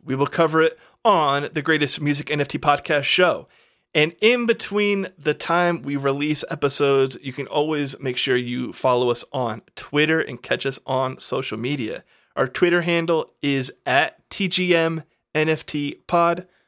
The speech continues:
Of course, that's short for The Greatest Music N F T Podcast Show. You can also follow us on YouTube. You can follow us on TikTok.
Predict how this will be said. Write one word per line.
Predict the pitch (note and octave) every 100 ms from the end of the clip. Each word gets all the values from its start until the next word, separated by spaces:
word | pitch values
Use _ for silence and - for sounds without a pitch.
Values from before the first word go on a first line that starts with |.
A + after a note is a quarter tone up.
| _
Of | - -
course, | C#3 C3
that's | C3+ -
short | - D3 C#3+
for | - C#3 C3 -
The | C3+
Greatest | C3 C#3+ C3+ C3 -
Music | C3+ C3+ B2+ -
N | B2
F | A2
T | -
Podcast | - A2+ - G2+ F#2
Show. | - - C3 E3 - _ _ _ _ _ _ _ _ _
You | -
can | C#3+
also | C3+ B2+ C#3
follow | C3+ B2+
us | B2+ -
on | A#2
YouTube. | B2 C#3+ C#3 D3 -
You | -
can | C3
follow | B2+
us | A#2+ -
on | A2
TikTok. | - E3 - D#3 D3+